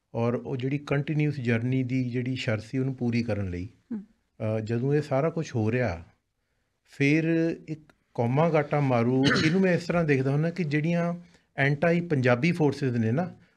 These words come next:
Speaker 1: ਉਹ ਐਂਟੀ ਹਿੰਦੂ ਵੀ ਨੇ, ਐਂਟੀ ਸਿੱਖ ਵੀ ਨੇ ਤੇ ਐਂਟੀ, ਅਹ, ਮੁਸਲਿਮ ਵੀ ਨੇ।
Speaker 2: ਜੀ।
Speaker 1: ਉਹ ਨਹੀਂ ਚਾਹੁੰਦੀਆਂ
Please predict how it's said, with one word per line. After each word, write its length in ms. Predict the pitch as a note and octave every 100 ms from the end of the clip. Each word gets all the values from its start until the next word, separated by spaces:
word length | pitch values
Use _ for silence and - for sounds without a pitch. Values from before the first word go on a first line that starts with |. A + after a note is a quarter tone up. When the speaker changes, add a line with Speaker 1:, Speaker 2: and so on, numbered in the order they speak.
| -
Speaker 1:
ਉਹ 100 | D3
ਐਂਟੀ 340 | C3+ C3+ D3+ C3+
ਹਿੰਦੂ 300 | A2+ A2 D3
ਵੀ 160 | E3
ਨੇ, 200 | D#3+ E3 D3
ਐਂਟੀ 280 | B2+ C3
ਸਿੱਖ 340 | B2+ - C3 D#3
ਵੀ 100 | D3+
ਨੇ 140 | D3
ਤੇ 80 | D#3
ਐਂਟੀ, 500 | B2+ B2 B2+ C3 C#3+
ਅਹ, 600 | C#3+ - _ _ C3 A#2
ਮੁਸਲਿਮ 400 | A2 G#2+ C3 B2
ਵੀ 120 | A2
ਨੇ। 200 | E2+ D#2+ A#3
Speaker 2:
ਜੀ। 180 | A3+ A3 - _ -
Speaker 1:
ਉਹ 180 | D3 D#3
ਨਹੀਂ 240 | C#3 F#3+
ਚਾਹੁੰਦੀਆਂ 680 | F#3+ D3 D3 D3 B2 D3